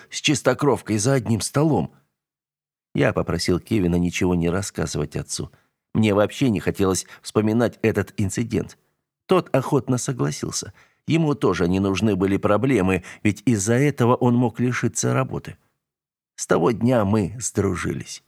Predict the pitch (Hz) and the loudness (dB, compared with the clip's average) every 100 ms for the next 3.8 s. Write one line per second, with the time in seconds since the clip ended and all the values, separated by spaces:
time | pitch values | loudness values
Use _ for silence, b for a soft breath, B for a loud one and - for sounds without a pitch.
0 | _ _ _ _ 101 98 90 98 90 87 | _ _ _ _ 0 0 2 0 2 0
1 | 90 80 - 87 - 90 80 87 - - | 0 -2 -2 -2 0 0 0 -4 -6 -2
2 | 127 120 - B B - 131 117 135 104 | 0 0 -2 B B -2 -2 4 2 2
3 | 113 98 - - 82 - 87 - | -2 -2 -8 -2 -2 -4 -10 -16